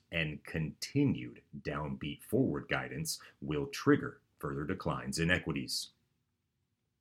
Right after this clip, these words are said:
Some think this scenario may explain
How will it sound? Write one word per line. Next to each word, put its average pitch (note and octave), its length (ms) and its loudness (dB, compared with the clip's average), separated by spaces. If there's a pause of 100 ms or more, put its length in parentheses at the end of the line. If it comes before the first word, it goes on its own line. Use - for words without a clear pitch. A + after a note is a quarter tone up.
(1400)
Some F2 360 2
think D2 260 -2 (300)
this A2 280 4
scenario D#2 600 4
may C#2+ 200 2
explain D2+ 640 -2